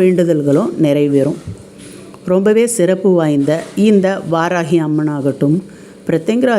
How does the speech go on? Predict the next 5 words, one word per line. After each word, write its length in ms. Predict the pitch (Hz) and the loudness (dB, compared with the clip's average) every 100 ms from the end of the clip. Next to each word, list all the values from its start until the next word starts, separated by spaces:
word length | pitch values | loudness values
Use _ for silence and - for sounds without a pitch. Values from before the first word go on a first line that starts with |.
| 160 | 2
தேவி 200 | 151 151 143 | 2 2 2
ஆகட்டும், 400 | 139 127 143 156 151 160 | 0 -2 -2 -2 -2 -4
மகாகாளி 600 | 151 196 185 175 160 151 156 | -2 -2 -2 -2 -2 -2 -4
தாயாராகட்டும், 800 | 147 143 143 143 139 - 139 185 - - - - 180 | -2 -2 -2 -2 -2 0 0 0 -6 -12 -12 -8 -4
அடுத்தது 420 | 180 180 170 | -4 0 0